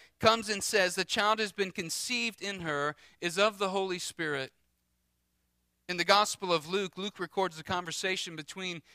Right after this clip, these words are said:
Mary and the angel in Luke one thirty-five, where the angel answered and said to her, "The Holy Spirit will come upon you, and the power of the Most High will overshadow you, and for that reason the Holy Child shall be called the Son of God."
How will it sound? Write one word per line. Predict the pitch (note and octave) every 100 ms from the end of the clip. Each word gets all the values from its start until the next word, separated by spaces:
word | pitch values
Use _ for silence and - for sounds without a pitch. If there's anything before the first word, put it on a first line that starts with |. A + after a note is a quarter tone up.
| _ _ _
Mary | E3 F#3+ F3 E3
and | E3+
the | D#3+ D#3+
angel | E3+ G3 F3+ D#3+ D3+
in | D3+
Luke | D#3+ F#3
one | - F3+ F3+
thirty-five, | F3 E3 - E3+ E3 D#3+
where | D#3
the | D#3 D3+
angel | D#3 F#3+ F3+ E3 C#3+
answered | F3+ F#3 F3 D#3
and | D3+
said | - E3+ E3
to | D#3
her, | C#3 C3 B2+ - - -
"The | D3+
Holy | F#3 G3+ A3
Spirit | - G3 F3 E3
will | D#3+
come | C#3+ F3 E3+
upon | D#3 E3 D3 C3+
you, | B2 A#2+ D3 _ _ _ _ _ _ -
and | F3+
the | F3
power | G3+ G#3 A3+
of | F#3+
the | F#3
Most | F#3+ G#3
High | G3+ F3
will | E3+ E3+
overshadow | F3 E3+ - G#3 G3 F3
you, | C#3+ C#3 C3+ - -
and | F#3 F#3+
for | G3
that | D#3+ G3 A#3 -
reason | F#3+ E3+ D#3+ F3+
the | D#3+ D#3+
Holy | G3 G#3 A3
Child | G#3+ - E3+ D3+
shall | - - G3 G#3
be | G#3
called | G#3 - D#3+ C3 B2+ D#3 _ _ _ _ C#3+
the | C#3+
Son | - G3 G3+
of | F#3+ D3
God." | D#3 C#3 A2+ A2+